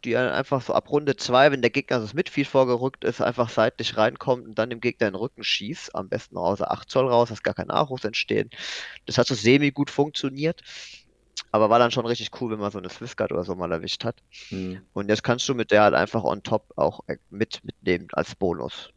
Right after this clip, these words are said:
Speaker 1: Ja, mit,
Speaker 2: Mhm.
Speaker 1: ansonsten macht sie mit B F dreizehn Breaker schon gut Schaden.
Speaker 2: Kann man
Speaker 1: Zusätzlich kannst
Speaker 2: sehen.
Speaker 1: du noch einen kleinen Bot mitnehmen, ähm, der dann, und sie selber ist ja auch Spezialist, äh, als Ingenieur, kann also auch sehr easy mit D-Charges zum Beispiel diese Classified erledigen.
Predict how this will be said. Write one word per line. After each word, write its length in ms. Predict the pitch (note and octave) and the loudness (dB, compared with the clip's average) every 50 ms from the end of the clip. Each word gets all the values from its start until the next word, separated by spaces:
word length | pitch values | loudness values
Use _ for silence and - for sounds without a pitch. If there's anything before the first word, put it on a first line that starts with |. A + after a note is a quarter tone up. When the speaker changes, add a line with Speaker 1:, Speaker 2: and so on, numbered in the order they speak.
| _ | _
Speaker 1:
Ja, 100 | - - - - | -16 -16 -16 -16
mit, 200 | - - - - | -20 -20 -20 -16
Speaker 2:
Mhm. 160 | - - - | -12 -8 -4
Speaker 1:
ansonsten 240 | - - B2+ G#2 A2+ | 0 0 0 0 0
macht 180 | G#2 - - - | -4 -4 -2 -4
sie 60 | A2 | -4
mit 80 | - | 0
B 80 | - G#2 | 2 2
F 80 | G#2 - | 2 2
dreizehn 380 | - G#2 F#2+ G2+ - G2+ F#2+ | 2 2 2 2 0 -6 -8
Breaker 380 | - - F#2 F#2 - - F2 F2+ | -2 2 2 2 2 0 -4 -6
schon 240 | - - D#2+ F2+ - | -6 -8 -10 -12 -14
gut 140 | - - | -12 -6
Schaden. 380 | - - G#2+ F2+ - - G#2+ - _ _ _ _ _ _ _ _ | -2 0 2 2 0 -2 -6 -18 _ _ _ _ _ _ _ _
Speaker 2:
Kann 140 | - - C3 | -6 -2 0
man 0 | A#2 | 0
Speaker 1:
Zusätzlich 160 | B2+ - - | 0 0 -2
kannst 200 | - G2 C3 - | -4 -4 -6 -8
Speaker 2:
sehen. 0 | |
Speaker 1:
du 80 | - | -14
noch 120 | - - - | -12 -14 -12
einen 80 | - | -12
kleinen 360 | - - A#2 G#2 F2 D#2+ A2 - _ | -4 2 4 4 4 4 0 -4 _
Bot 220 | - C#3 - _ - | 2 2 2 _ -2
mitnehmen, 760 | D3 - - B2 B2 B2 B2+ B2 B2+ B2+ B2+ B2 C3 C3+ - - | -4 -4 -2 2 4 4 4 4 2 -2 -10 -12 -14 -14 -10 -8
ähm, 440 | - G#2 G#2 G2+ G2+ G#2 G#2+ G#2 - _ _ _ - - | -6 -6 -4 -6 -8 -10 -12 -18 -20 _ _ _ -2 0
der 100 | F#2 F2+ | 0 0
dann, 160 | - C#2 - _ _ _ _ _ - | 0 -4 -12 _ _ _ _ _ -16
und 100 | G#2+ G#2+ | -10 -6
sie 120 | A2+ A#2 | -4 0
selber 280 | G#2 A2 G#2 - - C2+ | 2 2 4 4 4 2
ist 100 | - - | 0 2
ja 100 | - - | 0 0
auch 160 | - - - | 0 0 -2
Spezialist, 760 | - - - - - - - C2+ C2 C2+ C#2 - - - - | -6 -10 -8 -10 -10 -8 -6 -6 -6 -4 -4 -6 -6 -6 -8
äh, 140 | - C#2 - - | -8 -8 -10 -12
als 120 | - - | -14 -12
Ingenieur, 500 | - - A#2+ A2+ A2+ A2+ A2+ A2 A2+ A#2 - - - - - - - - - _ _ _ - | -12 -10 -10 -10 -10 -8 -8 -8 -8 -8 -10 -14 -18 -16 -16 -16 -18 -18 -20 _ _ _ -4
kann 160 | - A2+ G#2+ | 0 4 4
also 180 | A2+ A2+ A2+ | 4 6 4
auch 80 | F2 - | 4 2
sehr 320 | - - A#2+ A#2+ B2+ - | 2 4 6 8 8 6
easy 420 | - D3+ D3+ D#3 C3+ C3 C3+ B2+ B2 | 4 2 -2 -4 -6 -8 -8 -6 -6
mit 200 | A#2+ A#2 - - | -6 -6 -6 -6
D-Charges 460 | B2 B2 - - B2+ A2+ A2+ A#2 - | -6 -4 -2 0 0 0 -2 -2 -6
zum 100 | - A#2 | -4 -6
Beispiel 240 | A2 - - - - | -6 -6 -10 -16 -16
diese 140 | G#2 A#2 B2 | -16 -16 -10
Classified 560 | - - B2 - B2+ - - - G#2+ G2 - | -6 -6 -6 -6 -8 -8 -6 -4 -4 -4 -4
erledigen. 520 | G2 F#2+ F#2+ G2 F#2+ F#2 F#2+ F#2+ G2+ A2 | -6 -6 -4 -4 -4 -6 -6 -10 -14 -16